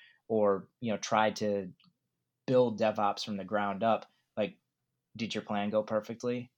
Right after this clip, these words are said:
Did you end up finishing with the same tools that you started with? Uh,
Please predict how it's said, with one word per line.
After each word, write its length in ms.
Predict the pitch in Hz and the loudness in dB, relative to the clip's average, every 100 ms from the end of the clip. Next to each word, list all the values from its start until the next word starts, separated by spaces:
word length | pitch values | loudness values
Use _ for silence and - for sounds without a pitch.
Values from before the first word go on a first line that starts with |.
| - | -6
Did 120 | 107 | -4
you 140 | 107 107 | 0 2
end 160 | 110 | 4
up 160 | 101 - | 2 0
finishing 520 | - 117 113 117 113 | -2 -2 0 0 -2
with 100 | 104 | -2
the 80 | 98 | -4
same 280 | 110 107 104 | -2 -2 -2
tools 300 | 107 113 110 | -2 -4 -4
that 140 | 92 | -8
you 80 | 92 | -8
started 420 | - 104 110 117 | -2 0 0 0
with? 300 | 135 139 139 _ _ _ _ | 2 2 -2 _ _ _ _
Uh, 300 | 101 98 92 | 0 2 0